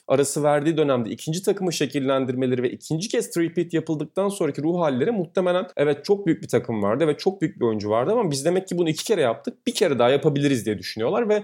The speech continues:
temel hataları orada. Yani buna sıradan bir N B A takımı gibi davranmak. Bu açılardan tabii ki on saat süren, hatta on saatten biraz daha süren belgesel yalpalanıyor buralarda. Çünkü bütün bu konulara hakkını vermek çok zor ve tek bir gözü temel aldığın için burada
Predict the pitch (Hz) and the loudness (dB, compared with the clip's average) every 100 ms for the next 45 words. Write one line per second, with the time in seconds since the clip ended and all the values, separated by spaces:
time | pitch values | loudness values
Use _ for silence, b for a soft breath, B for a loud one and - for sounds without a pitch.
0 | B 180 220 226 190 185 165 170 170 156 | B 0 2 4 4 4 4 4 4 2
1 | 107 98 113 117 151 196 - 156 180 202 | 0 -2 -2 -2 0 0 0 0 2 2
2 | 156 143 135 131 123 156 190 165 139 110 | 2 2 0 -2 -4 -4 -2 0 0 0
3 | 98 117 208 - 135 208 262 262 202 190 | -2 -2 -6 -6 -2 0 2 2 2 2
4 | 240 226 214 175 139 113 160 180 180 165 | 0 0 0 0 0 2 2 2 0 0
5 | 143 139 - 147 139 139 139 135 143 156 | 2 0 -4 0 0 2 -2 -4 -2 -2
6 | 139 127 151 143 139 135 127 139 143 - | 0 -2 0 0 2 2 2 2 0 0
7 | 117 107 110 110 123 113 - 127 135 143 | -2 0 0 0 -2 -4 -2 0 2 2
8 | 180 190 226 226 156 139 135 160 208 - | 2 2 2 2 2 2 2 0 -4 -4
9 | 190 190 151 127 - 349 214 208 196 190 | -4 -4 -12 -10 -4 -2 0 0 2 2
10 | 185 185 208 185 175 175 185 - 185 143 | 0 0 0 2 2 2 -2 0 0 0
11 | 123 180 196 - 160 160 B B - 226 | 0 0 -2 0 0 0 B B -2 -2
12 | - 220 165 160 135 - 147 143 147 139 | 0 0 2 2 0 0 2 2 2 2
13 | 160 202 - 120 101 117 - | 0 -2 -4 -4 -4 -4 0